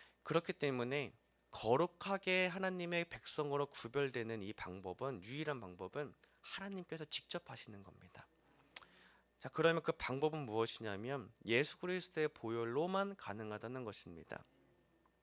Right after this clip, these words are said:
베드로전서 일 장 십팔 절에서 십구 절을 보면 이렇게 되어 있습니다. 한번 말씀을 띄워주시면, 베드로전서 일 장 십팔 절, 십구 절, "너희가 알거니와 너희 조상이 물려준 헛된 행실에서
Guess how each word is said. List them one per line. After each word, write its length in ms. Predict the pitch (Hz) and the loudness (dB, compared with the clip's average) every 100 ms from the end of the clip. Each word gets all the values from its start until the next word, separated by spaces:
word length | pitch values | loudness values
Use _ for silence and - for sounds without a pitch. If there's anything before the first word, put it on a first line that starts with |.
| _ _ - - - - - - - | _ _ -20 -18 -16 -16 -18 -18 -4
베드로전서 880 | 120 139 147 139 135 131 143 143 143 | 2 6 6 6 2 2 4 4 2
일 200 | - 165 | -2 -2
장 160 | - 175 | 0 -2
십팔 400 | - - - 185 | -2 -6 -2 -2
절에서 300 | - 147 156 | 2 2 2
십구 340 | 151 - - | -2 -4 -6
절을 240 | 160 147 135 | -2 0 -2
보면 440 | - 92 98 131 | -4 -4 -2 -2
이렇게 280 | - 131 - | -2 -6 -6
되어 240 | 120 92 85 | -6 -4 -4
있습니다. 600 | - - - - - 101 _ _ _ | -8 -12 -16 -16 -18 -18 _ _ _
한번 160 | 110 107 | -16 -8
말씀을 440 | 87 98 113 104 | -6 -6 -8 -10
띄워주시면, 840 | - - 131 - - 95 117 135 104 _ _ _ - _ _ | -8 -10 -10 -10 -10 -8 -8 -8 -12 _ _ _ -20 _ _
베드로전서 640 | - 110 131 123 117 110 117 | -6 0 0 2 0 0 0
일 140 | 131 139 | 0 0
장 160 | 147 | -2
십팔 380 | 143 - - 143 | -2 -6 -2 -2
절, 400 | - 120 131 180 _ | -2 -2 -2 -4 _
십구 360 | - - - 120 | -14 -14 -12 -12
절, 400 | - 98 117 165 _ _ _ _ - - _ | -6 -4 -6 -8 _ _ _ _ -20 -20 _
"너희가 380 | - 120 139 143 | 8 8 8 8
알거니와 840 | 117 113 120 113 104 95 90 82 95 | 8 6 2 2 4 6 6 4 0
너희 220 | 107 120 | 2 2
조상이 420 | - 110 117 117 | 0 -2 -2 -2
물려준 500 | 101 101 104 98 139 | -2 0 0 0 -4
헛된 500 | - - _ 160 165 | -4 -8 _ -2 -2
행실에서 800 | 160 143 - 123 113 - 135 165 | -2 -4 -4 0 0 2 0 0